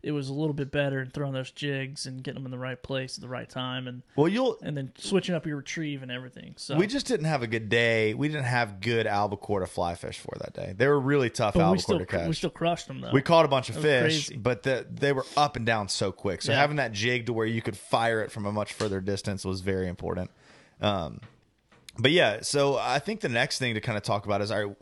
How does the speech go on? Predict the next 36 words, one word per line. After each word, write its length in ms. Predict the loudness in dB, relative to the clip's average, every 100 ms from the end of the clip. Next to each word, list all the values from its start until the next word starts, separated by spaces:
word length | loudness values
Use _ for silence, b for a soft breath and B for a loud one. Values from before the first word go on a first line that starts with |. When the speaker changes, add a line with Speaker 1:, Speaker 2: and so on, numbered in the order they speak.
| B B B
Speaker 2:
we 100 | 0
know 140 | 2 2
where 100 | 2
the 60 |
fish 280 | 0 -2 0
are, 220 | 0 0
you 100 | -2
know. 240 | -4 -4 -6 -12 b -6
We're, 180 | -4 -2
we're 220 | -2 -2
coming 320 | -2 -2 -2
up 80 | -4
to 40 | -2
these 160 | -2
schools. 300 | -2 -2 -2
We 80 | -2
know 100 | -2
how 120 | 0
to 60 | 0
approach 460 | -2 -2 -2 -2 -4
'em 80 | -6
now. 300 | -6 -6 -8 b b b b
And 120 | -4 -4
we've 100 | -4
thrown 300 | -2 -2 -2
the 80 |
cast. 420 | 0 2 2 0 -2
What 120 | -2
is 80 | -2
the 80 | -4
retrieve 520 | -4 -4 -2 -2 -2
like, 340 | -2 -2 -2
whether 240 | -2 -2 -2
it's 100 | -4
on 80 | -8
fly 580 | -6 -2 0 0 -2